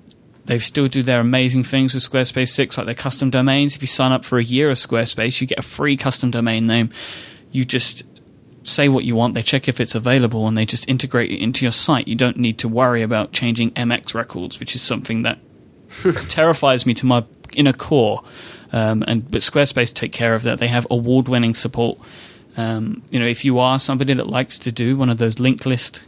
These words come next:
cultivating sites, well, you can do that now with Squarespace.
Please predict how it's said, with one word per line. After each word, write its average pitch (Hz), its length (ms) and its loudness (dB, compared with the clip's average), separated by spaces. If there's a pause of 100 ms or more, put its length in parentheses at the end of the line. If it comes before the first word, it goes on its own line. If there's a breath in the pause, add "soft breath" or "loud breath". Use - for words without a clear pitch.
cultivating 127 800 -2
sites, - 460 -2
well, 123 120 0
you 117 140 2
can 127 160 2
do 135 200 2
that 123 180 2
now 113 180 -6
with 113 100 -10
Squarespace. 117 600 -8